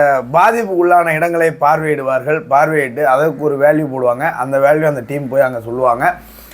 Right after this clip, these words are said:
அந்த வேல்யூ தான் மத்திய அரசு கொடுப்பாங்க. இவங்க ஆயிரம் கோடி கேட்பாங்க, ஆயிரம் கோடி கொடுக்க முடியுமா? அப்படிலாம் கொடுக்க முடியாது. ஏன்னா இவங்களை, இவங்க வந்து மக்களை முட்டா-, முட்டாளாக்குற வேலை. பொன்முடி அமைச்சர்கள், அஹ், அமைச்சர்கள் தொடர்ந்து கைதாகி கொண்டு வருகிறார்கள். அதையெல்லாம் மடைமாற்றம் செய்ய,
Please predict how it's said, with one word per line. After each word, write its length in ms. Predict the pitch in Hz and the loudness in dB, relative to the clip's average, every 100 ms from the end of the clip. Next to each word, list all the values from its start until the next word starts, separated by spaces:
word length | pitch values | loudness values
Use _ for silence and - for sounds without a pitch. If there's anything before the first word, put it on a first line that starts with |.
| - | -6
அந்த 240 | - 196 | 0 4
வேல்யூ 280 | 196 196 202 | 4 4 4
தான் 200 | 202 214 | 2 2
மத்திய 280 | 170 151 170 | 0 0 0
அரசு 240 | 156 143 | 0 -4
கொடுப்பாங்க. 300 | 131 123 143 | -6 -8 -6
இவங்க 260 | 175 190 185 | -2 0 2
ஆயிரம் 360 | 165 202 190 180 | 2 2 2 2
கோடி 200 | 208 214 | 2 2
கேட்பாங்க, 280 | 190 190 | 2 2
ஆயிரம் 420 | 180 160 175 170 160 | 2 2 2 0 0
கோடி 140 | 196 | 2
கொடுக்க 240 | 185 180 | 2 2
முடியுமா? 520 | 175 165 165 180 110 - _ _ _ | -2 -4 0 2 2 -4 _ _ _
அப்படிலாம் 380 | 131 143 180 190 | -8 -2 2 4
கொடுக்க 240 | 165 151 143 | 2 -2 -2
முடியாது. 520 | 120 110 117 190 196 _ _ - | -4 -4 -2 -2 -4 _ _ -2
ஏன்னா 120 | 160 | 2
இவங்களை, 540 | 170 160 151 135 127 | 4 4 2 0 -2
இவங்க 220 | 135 151 | 0 2
வந்து 160 | 151 208 | 2 2
மக்களை 440 | 170 160 226 208 | 0 2 2 2
முட்டா-, 340 | 165 170 180 - 143 | 2 0 0 -2 -10
முட்டாளாக்குற 500 | 143 190 180 135 117 | -2 2 2 0 -2
வேலை. 240 | 117 120 110 98 _ _ - 117 107 | -2 -2 -4 -8 _ _ -14 -12 -2
பொன்முடி 380 | 151 175 170 165 | 0 2 2 2
அமைச்சர்கள், 580 | 151 165 156 160 156 | 2 0 2 4 2
அஹ், 240 | 143 135 131 | 0 0 0
அமைச்சர்கள் 520 | 139 170 175 165 156 | 0 0 2 2 2
தொடர்ந்து 320 | 143 151 156 | 2 2 0
கைதாகி 500 | 135 151 156 143 127 | 2 4 4 4 0
கொண்டு 200 | 131 131 | -6 -6
வருகிறார்கள். 500 | 131 127 123 127 170 | -4 -4 -4 -4 -2
அதையெல்லாம் 560 | 165 143 151 190 180 139 | 0 2 2 2 0 -2
மடைமாற்றம் 540 | 139 190 190 165 151 | 2 2 2 0 -4
செய்ய, 500 | 120 120 123 165 185 | -8 -10 0 2 2